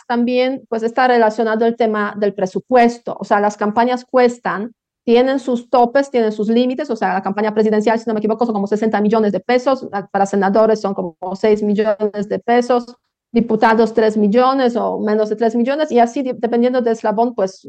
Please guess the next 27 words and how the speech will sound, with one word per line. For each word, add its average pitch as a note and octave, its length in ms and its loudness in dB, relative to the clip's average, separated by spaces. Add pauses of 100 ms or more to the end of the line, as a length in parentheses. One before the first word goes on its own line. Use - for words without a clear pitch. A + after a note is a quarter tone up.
(120)
un A3+ 160 2
dinero, G#3+ 520 0
eh, A3 360 2
correspondiente. A3 760 2 (340)
Ahora C4 220 4
bien, B3+ 260 0
se C4 160 0
sabe B3+ 360 0
que B3+ 120 -2
se B3 120 -4
gasta F#3 360 -6
más, A3 440 -2 (380)
y, A#3 380 2
y A3 160 0
este A3+ 200 0
dinero, C4 540 0
pues, F#3 160 -8
procede B3 440 4
de A#3 100 4
diferentes A#3 480 2
fuentes, C#4 580 0 (360)
este, A3 880 2
pues, G#3 140 -6
normalmente, A3 720 0 (640)
eh, A3 100 -2
podríamos A3 400 -4
decir, A#3 480 0